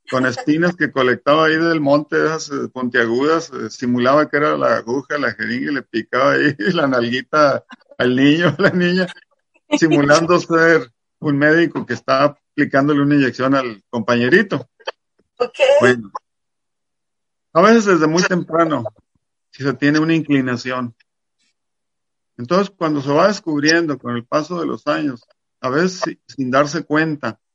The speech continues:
Speaker 1: se va orientando la vida de la persona hacia actividades que tienen que ver con aquello que le gusta.
Speaker 2: Sí.
Speaker 1: Bueno, a mí me permitió el destino a abocarme a la salud de las plantas,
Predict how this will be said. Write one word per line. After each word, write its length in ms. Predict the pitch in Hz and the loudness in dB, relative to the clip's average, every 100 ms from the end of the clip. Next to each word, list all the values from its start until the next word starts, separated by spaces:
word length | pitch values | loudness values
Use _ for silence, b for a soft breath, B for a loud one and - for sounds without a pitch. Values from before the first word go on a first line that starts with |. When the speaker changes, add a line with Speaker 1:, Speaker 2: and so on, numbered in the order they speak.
| _ _ _ _ _ | _ _ _ _ _
Speaker 1:
se 120 | - | -4
va 120 | 123 139 | 0 2
orientando 800 | 151 151 139 139 143 147 143 143 | 2 0 0 0 0 -2 -2 0
la 120 | 123 | -2
vida 260 | 113 139 143 | -2 0 0
de 60 | |
la 140 | 120 - | -2 -6
persona 640 | 110 104 117 135 135 117 | -12 -8 -6 -4 -4 -4
hacia 340 | 117 113 107 104 95 _ _ | -4 -4 -8 -8 -16 _ _
actividades 720 | 117 - 113 110 113 131 131 | -10 -4 -2 2 2 0 -6
que 100 | 127 | -10
tienen 380 | 123 123 135 123 | -6 -4 -4 -6
que 120 | 131 | -4
ver 220 | 127 127 | -2 -4
con 180 | - 135 | -6 -6
aquello 500 | 117 - 117 127 127 | -6 -6 -6 -4 -6
que 120 | - | -8
le 100 | 110 | -8
gusta. 560 | 104 139 214 214 170 170 - _ _ _ _ _ _ _ _ | -6 -4 -4 -4 -4 -4 -8 _ _ _ _ _ _ _ _
Speaker 2:
Sí. 480 | - - 180 180 233 | -18 -8 -6 -4 -6
Speaker 1:
Bueno, 440 | 208 240 240 220 | -2 0 0 0
a 120 | 175 | 2
mí 320 | 151 165 180 185 | 2 2 2 0
me 160 | 156 | -2
permitió 720 | 147 135 131 120 139 143 156 | -2 -4 -6 -6 -2 2 2
el 140 | 147 90 | 0 -4
destino 760 | _ 135 139 147 147 123 110 - | _ -4 -2 -2 -4 -6 -10 -6
a 360 | 113 - 107 | -4 -2 -4
abocarme 480 | 107 220 - 123 277 277 127 | -2 -2 0 -2 -2 -4 -6
a 260 | 110 107 101 | -6 -10 -16
la 200 | 104 110 | -20 -10
salud 460 | 110 110 123 135 | -6 -2 -2 -2
de 80 | 131 | -4
las 180 | - _ | -6 _
plantas, 640 | - 120 127 123 147 147 | -6 -4 -4 -2 -2 -2